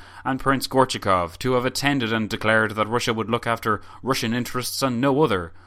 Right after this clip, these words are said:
meaning her material interests. What would be said here by the press of this country and by the members of the government? I will not describe what would be said,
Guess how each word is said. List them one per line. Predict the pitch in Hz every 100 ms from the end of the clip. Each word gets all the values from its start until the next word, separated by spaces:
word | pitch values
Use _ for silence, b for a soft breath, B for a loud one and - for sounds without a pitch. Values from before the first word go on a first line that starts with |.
| b
meaning | 120 120
her | 110 127
material | 135 135 165 165 123
interests. | 95 - 87 - - - B B B B B
What | - 180
would | 170
be | 160
said | 165 165 156
here | 113 170 135
by | 107 107
the | 101
press | - 92 -
of | 87
this | 92
country | - 104 98 123 117
and | 110
by | 110
the | 110
members | 110 107 113 107
of | 117
the | 120 131
government? | 151 165 101 87 - - - - - - b b b
I | 185
will | 160
not | 104
describe | 104 - - 92
what | 101
would | 101 95
be | 113
said, | - 135 143 143